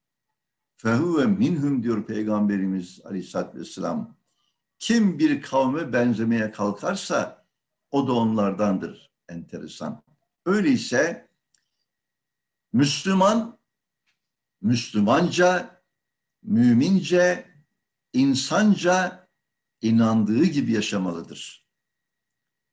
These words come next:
Eğer biraz başkalarını benzeyerek yaşayalım derse, sahilden denize açıla açıla, yanlış işler yapa yapa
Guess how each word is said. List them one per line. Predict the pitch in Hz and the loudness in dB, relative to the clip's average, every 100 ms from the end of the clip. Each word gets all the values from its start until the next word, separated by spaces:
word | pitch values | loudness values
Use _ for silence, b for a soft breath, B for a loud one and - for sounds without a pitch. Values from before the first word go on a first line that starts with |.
| - | 0
Eğer | 156 190 185 175 | 2 4 2 2
biraz | 208 196 175 - | 2 2 2 0
başkalarını | 160 151 - 165 180 190 147 | 0 0 -4 -4 -2 0 2
benzeyerek | 147 139 139 175 160 139 | 2 2 0 0 0 -2
yaşayalım | 139 135 - 131 123 117 | -2 -4 -4 -2 0 0
derse, | 104 104 - - 101 - _ _ _ _ _ _ _ _ _ _ _ _ _ _ _ _ _ _ _ _ _ _ _ _ _ _ _ | 2 -2 -4 -8 -10 -12 _ _ _ _ _ _ _ _ _ _ _ _ _ _ _ _ _ _ _ _ _ _ _ _ _ _ _
sahilden | - - 135 147 151 160 156 170 202 214 - _ _ _ _ _ _ _ - - | -14 0 2 4 2 0 0 2 2 0 -4 _ _ _ _ _ _ _ -16 -2
denize | 127 151 131 160 | 0 0 0 -2
açıla | - 139 - 156 196 | 0 -4 -4 0 0
açıla, | 147 - 127 113 - - _ | 0 -2 -2 -2 -2 -10 _
yanlış | 104 120 139 190 185 - | -2 0 2 0 -2 -6
işler | - - 139 | -8 -6 -4
yapa | 127 120 156 | -2 -4 -4
yapa | 180 123 - 165 - | -2 -2 -2 -4 -4